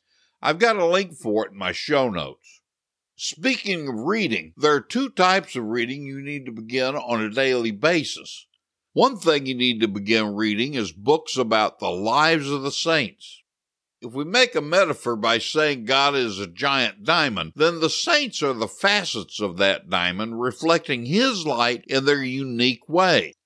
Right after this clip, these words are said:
Reading these books will help you immensely in your journey to perfection. I've got links in my show notes to companies who publish and sell saints' biographies you can always count on for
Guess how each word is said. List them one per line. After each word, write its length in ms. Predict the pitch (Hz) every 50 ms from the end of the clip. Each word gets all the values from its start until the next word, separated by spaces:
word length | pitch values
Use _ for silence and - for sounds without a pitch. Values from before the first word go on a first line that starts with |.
| _ _ _ _ _ _ _ _
Reading 440 | - 143 175 220 220 214 196 170 160
these 220 | 151 147 131 107
books 360 | 92 110 143 175 185 - - -
will 100 | 123 117
help 300 | 123 139 139 135 - 139
you 160 | 135 139 120
immensely 840 | 107 107 123 139 170 240 262 262 254 233 - - - 131 120 113 110
in 80 | 107 104
your 120 | 104 107
journey 400 | 95 95 135 151 147 139 131 123
to 140 | 107 98 92
perfection. 720 | 87 - 92 - - - 151 147 123 - - - - - _ _ _ _ _ _ _ _ _ _ _ _ _ _
I've 200 | 113 107 98 107
got 240 | 135 160 165 160 160
links 320 | 175 185 185 170 - -
in 80 | 147 135
my 120 | 127 120
show 360 | 117 - - 196 214 214 190
notes 340 | 156 131 127 135 135 - -
to 100 | - 123
companies 580 | - - - 147 143 131 120 135 139 127 110 123
who 120 | 131 127
publish 540 | 117 - - 185 214 185 151 135 123 - 117
and 100 | 107 98
sell 320 | - - - 247 240 185
saints' 400 | 143 - - 123 107 95 90 78
biographies 960 | - - 101 95 90 90 92 92 92 90 85 85 - - 127 139 147 143 -
you 180 | - - 117 117
can 200 | - - 127 131
always 340 | 135 147 160 156 147 135 -
count 300 | - - 143 135 131 131
on 220 | 127 123 123 110
for 100 | - 104